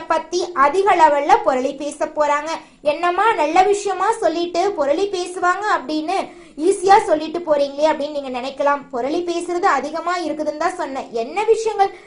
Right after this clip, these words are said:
புரளி பேசுறாங்கன்னு சொல்லவே இல்லைங்க. உங்களை பத்தி நல்ல விதமா புரளி பேச போறாங்க.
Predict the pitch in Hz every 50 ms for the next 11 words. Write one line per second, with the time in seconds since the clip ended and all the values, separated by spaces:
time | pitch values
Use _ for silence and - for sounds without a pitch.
0 | - - - 302 311 320 359 392 - 349 330 320 - 339 311 294 285 302 349 427
1 | 440 - - 262 254 247 269 285 339 381 427 403 330 302 285 285 277 294 302 302
2 | 277 - - _ _ _ _ - 294 320 349 349 381 370 339 - - 330 320 320
3 | - - 320 349 415 381 330 302 302 339 359 415 427 359 339 320 302 294 320 403
4 | 453 466 320 277 277 320 349 320 302 285 - - 311 302 285 285 269 269 269 269
5 | 285